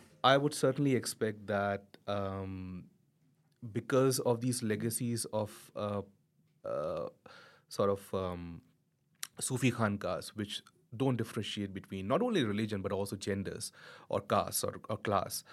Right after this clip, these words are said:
and it's, it's, it's, uh, m-, like, widely accessible. Uh, I think the sh-, the sh-, um, shared emotions in these religious institutions such as Sufi khankas, which are accessible, would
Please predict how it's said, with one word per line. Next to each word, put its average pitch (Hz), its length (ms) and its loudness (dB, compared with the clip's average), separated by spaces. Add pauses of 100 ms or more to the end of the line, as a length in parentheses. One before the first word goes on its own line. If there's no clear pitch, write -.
(320)
and 95 320 0
it's, - 240 -10
it's, - 360 -2
it's, - 400 -4
uh, 95 420 0
m-, 98 300 -6 (200)
like, 101 140 -2 (180)
widely 113 380 6
accessible. 98 600 -4 (680)
Uh, 104 240 2
I 110 100 2
think 139 300 -2
the 117 100 2
sh-, - 220 -4
the 113 280 2
sh-, - 220 -4 (200)
um, 104 400 0 (100)
shared 120 760 6
emotions 107 760 -2 (140)
in 110 200 -4
these 107 280 -4
religious 104 320 -4
institutions 101 540 -6
such 101 120 -8
as 98 100 -4
Sufi 101 260 -6
khankas, 95 600 -6 (460)
which 104 140 0
are 98 120 6
accessible, 113 560 -2 (320)
would 143 240 6